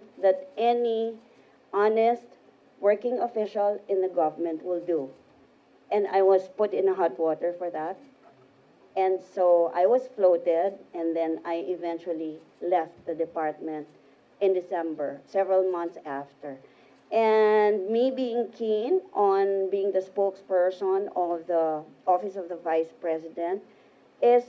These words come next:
my way of returning or giving back to the country what I know it deserves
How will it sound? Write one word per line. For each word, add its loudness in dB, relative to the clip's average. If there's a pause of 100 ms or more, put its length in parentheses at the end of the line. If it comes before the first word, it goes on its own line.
(100)
my 0
way 2 (260)
of 6 (100)
returning -2 (260)
or 6
giving 0
back 0
to -4
the -4
country -6
what 0
I 0
know -4 (140)
it -2
deserves -6